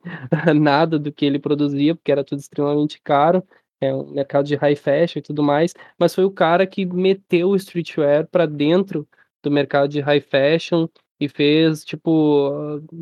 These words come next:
sabe, quebrou as correntinhas conservadoras,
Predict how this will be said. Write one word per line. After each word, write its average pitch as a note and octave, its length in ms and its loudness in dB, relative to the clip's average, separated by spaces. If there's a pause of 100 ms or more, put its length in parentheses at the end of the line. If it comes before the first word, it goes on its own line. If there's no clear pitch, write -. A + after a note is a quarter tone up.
(140)
sabe, E3 280 -2
quebrou D#3+ 360 0
as F3+ 120 -2
correntinhas E3+ 600 0
conservadoras, D#3 840 -2